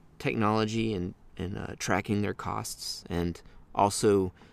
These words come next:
showing that they're organized, showing where they're sending people? I mean, I would.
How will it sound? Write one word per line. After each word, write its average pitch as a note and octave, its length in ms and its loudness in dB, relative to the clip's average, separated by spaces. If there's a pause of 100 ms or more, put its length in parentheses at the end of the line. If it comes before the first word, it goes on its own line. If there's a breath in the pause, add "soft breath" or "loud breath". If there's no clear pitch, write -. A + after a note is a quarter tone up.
(120)
showing A2 480 4
that G2+ 140 0
they're G#2 120 4
organized, G#2+ 880 0 (1400)
showing A#2 460 6
where A2 100 6
they're F#2+ 120 2
sending G#2+ 400 -2
people? C3 440 -4 (320)
I F#2 60 -2
mean, D#2+ 260 -2
I C#3+ 120 4
would. F#2 300 0